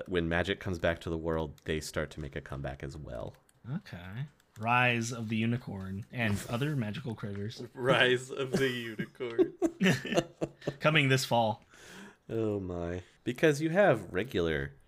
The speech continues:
Speaker 1: animals too. They're just slightly different. Like, uh, for instance, we have armadillos, right?
Speaker 2: We do.
Speaker 1: But there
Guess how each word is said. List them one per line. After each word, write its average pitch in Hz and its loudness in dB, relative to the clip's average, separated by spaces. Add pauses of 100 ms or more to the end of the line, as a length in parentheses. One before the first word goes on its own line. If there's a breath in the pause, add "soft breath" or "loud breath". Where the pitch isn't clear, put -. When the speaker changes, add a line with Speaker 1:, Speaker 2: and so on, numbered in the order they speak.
(180)
Speaker 1:
animals 82 0
too. 73 -4 (680)
They're 90 -4
just - -4
slightly 95 -2
different. 80 -4 (160)
Like, 82 0
uh, 80 2
for 95 -4
instance, 92 -2 (520 loud breath)
we 101 4
have 117 8
armadillos, 95 4 (400)
right? 82 -2 (460)
Speaker 2:
We 117 -4
do. 123 2 (260)
Speaker 1:
But 90 2
there 95 4